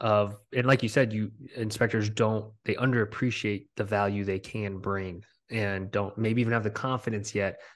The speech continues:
You kinda have to, you know, lead with your chest and, and, and talk the talk first, but then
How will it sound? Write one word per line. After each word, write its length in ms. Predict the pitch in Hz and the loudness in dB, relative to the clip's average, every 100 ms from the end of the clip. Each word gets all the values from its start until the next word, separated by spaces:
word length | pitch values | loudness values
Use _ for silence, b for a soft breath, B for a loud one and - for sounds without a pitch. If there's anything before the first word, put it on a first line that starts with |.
| - | -6
You 100 | 107 | 0
kinda 240 | 143 131 | 2 4
have 180 | 123 120 | 2 2
to, 260 | 113 107 107 B B B _ _ _ | 0 0 -2 B B B _ _ _
you 120 | 113 | -6
know, 320 | 98 90 87 - _ _ _ _ _ _ _ _ | -4 -6 -8 -12 _ _ _ _ _ _ _ _
lead 320 | 110 117 117 | 0 4 4
with 180 | 113 104 | 2 2
your 140 | 98 | 0
chest 480 | - - 113 104 - | -2 0 0 0 -6
and, 180 | 98 95 | -8 -6
and, 300 | 95 95 95 - | -8 -8 -10 -6
and 180 | 101 95 | -6 0
talk 300 | - 107 - | 4 4 4
the 80 | |
talk 320 | 104 107 95 - | 2 4 2 2
first, 300 | 135 123 - | 4 4 4
but 160 | 104 | 0
then 300 | 110 107 98 | 2 2 0